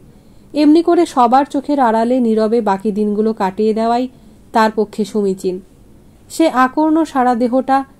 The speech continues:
বিছানার ঢাকনি দিয়ে ঢেকে শুয়ে পড়ে, যাতে পল ফিরল কি ফিরল না তা জানতে না পারে। কিন্তু তার মনের গভীর চৈতন্য লোকে ভাবনার কোনো হেরফের হয় না।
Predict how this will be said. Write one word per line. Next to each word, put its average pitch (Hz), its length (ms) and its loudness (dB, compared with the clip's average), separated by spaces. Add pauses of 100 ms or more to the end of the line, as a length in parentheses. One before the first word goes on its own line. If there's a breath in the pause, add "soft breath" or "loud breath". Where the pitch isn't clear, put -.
(140)
বিছানার 240 480 -2
ঢাকনি 214 400 -4
দিয়ে 220 180 0
ঢেকে 220 320 -2
শুয়ে 247 320 -2
পড়ে, 185 240 -6 (640)
যাতে 226 280 0
পল 226 320 2
ফিরল 240 460 -2
কি 262 160 -4
ফিরল 247 380 -2
না 254 240 -2 (440 soft breath)
তা 302 120 4
জানতে 233 400 2
না 196 200 -2
পারে। 180 280 -6 (800)
কিন্তু 339 240 4
তার 349 180 4
মনের 254 360 2
গভীর 226 420 2
চৈতন্য 254 400 0
লোকে 247 360 0
ভাবনার 208 480 -4
কোনো 254 260 -2
হেরফের 190 480 -4
হয় 185 220 -8
না। 180 160 -10